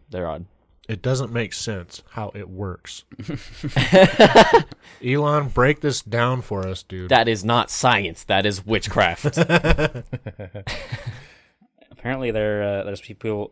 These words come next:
Speaker 3: people at, uh, Tesla, like the, apparently people at Tesla, like the
Speaker 2: <laughs>
Speaker 3: board members, are, are calling to have a vote on whether they should relieve Elon as
Speaker 2: No.
Speaker 3: the, uh, C E O.
Speaker 2: I boycott it.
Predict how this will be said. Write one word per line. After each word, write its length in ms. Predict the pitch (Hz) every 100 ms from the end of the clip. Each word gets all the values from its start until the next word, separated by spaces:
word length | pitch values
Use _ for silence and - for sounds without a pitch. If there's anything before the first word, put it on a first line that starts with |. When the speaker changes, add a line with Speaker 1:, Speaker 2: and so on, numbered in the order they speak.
| _
Speaker 3:
people 340 | 113 107 101
at, 240 | 95 92 - _ _ _ _ _ _ _ _ -
uh, 340 | 110 92 87 -
Tesla, 640 | 110 110 104 95 95 98 92 _
like 180 | 98 -
the, 340 | 92 90 90 90 _ _ _ _ _ -
apparently 420 | - 131 135 127
people 260 | 123 120 113
at 80 | 104
Tesla, 300 | 123 - 110
like 220 | 104 -
the 120 | 104 -
Speaker 2:
<laughs> 40 |
Speaker 3:
board 240 | 113 120 120
members, 580 | 120 107 104 101 - - _
are, 200 | 107 98 - _ _ _ _
are 180 | 120 110
calling 500 | - 117 110 107 104
to 100 | 110
have 180 | 104 101
a 100 | 98
vote 280 | 95 107 104
on 160 | 98
whether 220 | 98 98 98
they 120 | 95
should 220 | - 92
relieve 420 | 98 95 98 95
Elon 360 | 101 101 92 92
as 500 | 92 90 90 - - _ _ _ 135
Speaker 2:
No. 540 | 214 277 139 95 90
Speaker 3:
the, 320 | - 101 95 92
uh, 320 | 92 90 92 98 - - _ _ _ _ _ _ _ _
C 380 | - - 90 85
E 40 |
O. 240 | 92 98 98 - -
Speaker 2:
I 60 | 107
boycott 500 | 110 107 - 95
it. 120 | 95